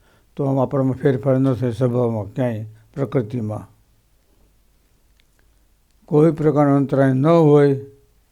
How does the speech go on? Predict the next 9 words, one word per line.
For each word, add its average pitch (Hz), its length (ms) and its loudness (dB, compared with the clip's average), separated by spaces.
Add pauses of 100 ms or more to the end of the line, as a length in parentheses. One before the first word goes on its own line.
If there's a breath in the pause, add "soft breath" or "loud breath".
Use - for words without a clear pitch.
(840)
જેવા 131 400 2
અંદર 139 580 0
એવા 123 200 -4
બહાર. 104 300 -10 (2250)
તો 151 200 4
એ 143 400 4 (220)
લોઢું 131 500 0
છે 147 120 0
ને, 135 280 0